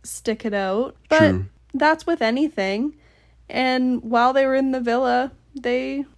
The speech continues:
Speaker 1: made some nice connections, so, and it was really fun. Like, I had a really good time watching this season.
Speaker 2: I did too. Yeah.
Speaker 1: Yeah.
Speaker 2: No, it was, uh, entertaining. Like I said, we didn't get to podcast the full season like we hoped,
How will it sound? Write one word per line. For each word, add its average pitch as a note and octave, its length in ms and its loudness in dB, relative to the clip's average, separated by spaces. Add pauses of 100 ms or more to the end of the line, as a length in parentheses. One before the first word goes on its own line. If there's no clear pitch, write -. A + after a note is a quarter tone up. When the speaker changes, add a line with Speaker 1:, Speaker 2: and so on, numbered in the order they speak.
(100)
Speaker 1:
made B3+ 260 -4
some C4 180 -4
nice B3 240 -4
connections, A#3 720 -6
so, G3+ 420 -6 (160)
and C4+ 100 -6
it C4+ 40 -2
was C#4+ 160 -6
really D4+ 240 -2
fun. C4+ 520 -4
Like, - 360 -10
I B3+ 220 0
had D4+ 260 -2
a B3 40 -2
really B3 420 -2
good A3+ 220 -2
time G#3+ 260 -6
watching G3 340 -10
this G3 140 -10
season. - 520 -12 (140)
Speaker 2:
I F2+ 100 -2
did F2+ 180 -2
too. F2 380 -2
Yeah. E2 120 -4 (300)
Speaker 1:
Yeah. D#2 80 -12
Speaker 2:
No, D#2+ 260 -6
it D#2 80 -6
was, D#2 280 -8
uh, D2+ 200 -10 (180)
entertaining. F#2 420 -2
Like F#2 80 -2
I E2+ 40 -4
said, F2+ 180 -4
we E2+ 80 -2
didn't F2 220 -2
get F2 140 -8
to E2+ 120 -6
podcast E2+ 600 -4
the E2 140 -8
full E2 240 -8
season D#2 300 -8
like D#2 140 -10
we D2+ 80 -8
hoped, E2 460 -10